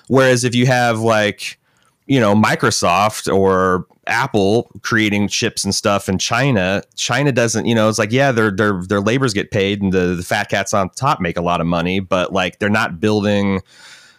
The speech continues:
the, the, the kind of national industry and stuff that they would if they would kept that stuff,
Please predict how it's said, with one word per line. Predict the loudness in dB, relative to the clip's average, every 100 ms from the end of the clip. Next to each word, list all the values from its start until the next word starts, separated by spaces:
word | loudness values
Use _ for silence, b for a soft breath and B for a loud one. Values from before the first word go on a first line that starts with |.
| B _ _ _ -20 -10
the, | -2 -2 0
the, | 0
the | 0 -2
kind | 0 0
of | 2
national | 2 0 0 -2 0
industry | 0 0 0 -2 0
and | -2
stuff | 0 0 -2
that | -2 0 0 -2 -2
they | -2
would | 0 2 2 0
if | 0 -2 -2
they | 0 0
would | -2 -4
kept | -6 -4
that | -6 -4
stuff, | -4 -2 -2 -6 -18